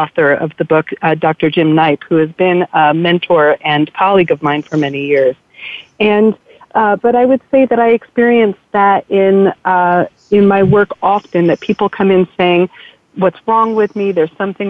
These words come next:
wrong with me. Uh, uh, my feelings are, are out of, um, you know, out of the norm. Uh,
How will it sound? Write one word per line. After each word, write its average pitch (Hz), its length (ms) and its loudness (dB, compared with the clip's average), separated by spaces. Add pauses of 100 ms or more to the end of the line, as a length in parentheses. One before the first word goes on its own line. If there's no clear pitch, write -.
wrong 180 240 0
with 180 140 -2
me. 185 140 -2
Uh, 165 420 0 (200)
uh, 165 140 -2 (360)
my 196 120 2
feelings 233 460 -2 (140)
are, 190 200 0 (320)
are 170 480 0 (240)
out 214 180 4 (160)
of, 185 260 0 (160)
um, 165 600 0 (960)
you 220 100 4
know, 185 140 0
out 226 280 2
of 208 140 -4
the 220 80 -6 (140)
norm. 208 480 0
Uh, 208 80 -2